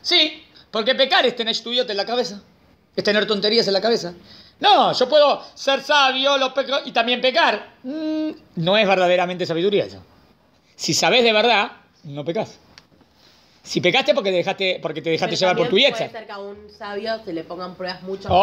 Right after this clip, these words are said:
Speaker 1: Obvio, y puede
Speaker 2: difíciles.
Speaker 1: caer, obvio. Pero, pero no, no es, no es que el pecado es por la sabiduría, el pecado es por la tentación.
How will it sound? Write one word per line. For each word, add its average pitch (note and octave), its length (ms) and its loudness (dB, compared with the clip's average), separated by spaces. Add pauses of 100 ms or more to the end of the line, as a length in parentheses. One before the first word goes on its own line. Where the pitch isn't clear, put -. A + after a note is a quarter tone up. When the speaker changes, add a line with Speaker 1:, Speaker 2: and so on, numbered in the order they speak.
(140)
Speaker 1:
Obvio, E3 260 2
y C#3 80 -4
puede E3 220 0
Speaker 2:
difíciles. E3 220 0
Speaker 1:
caer, F3+ 40 -2
obvio. A#3 460 2 (320)
Pero, F3 220 2
pero E3+ 160 2
no, A#3 100 0
no A3 200 0
es, - 180 -2
no G3 80 0
es C4 60 0
que C4+ 100 2
el G#3+ 80 4
pecado G#3+ 320 0
es G3+ 80 -2
por E3+ 180 -2
la E3 100 0
sabiduría, E3 440 0
el C#3+ 80 0
pecado C4 280 4
es - 60 -2
por F#3 120 -2
la E3 120 2
tentación. D3+ 560 0